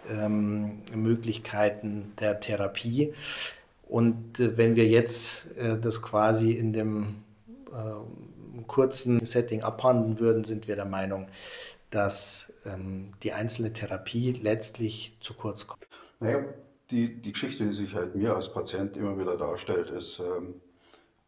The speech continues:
Speaker 2: wenn ich heute mit meinen Prostata-Beschwerden, äh, zum Arzt gehe,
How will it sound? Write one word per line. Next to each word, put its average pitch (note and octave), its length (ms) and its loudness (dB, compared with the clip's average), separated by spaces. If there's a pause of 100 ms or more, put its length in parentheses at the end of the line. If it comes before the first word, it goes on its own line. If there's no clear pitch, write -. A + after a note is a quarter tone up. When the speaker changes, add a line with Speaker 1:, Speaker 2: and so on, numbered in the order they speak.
Speaker 2:
wenn F2+ 140 -2
ich - 120 -6
heute G2+ 420 0 (340)
mit G#2+ 200 -4
meinen F#2 220 -6
Prostata-Beschwerden, G2 1400 -2
äh, F2 580 -4
zum - 260 -6
Arzt - 480 -6
gehe, F#2 400 -2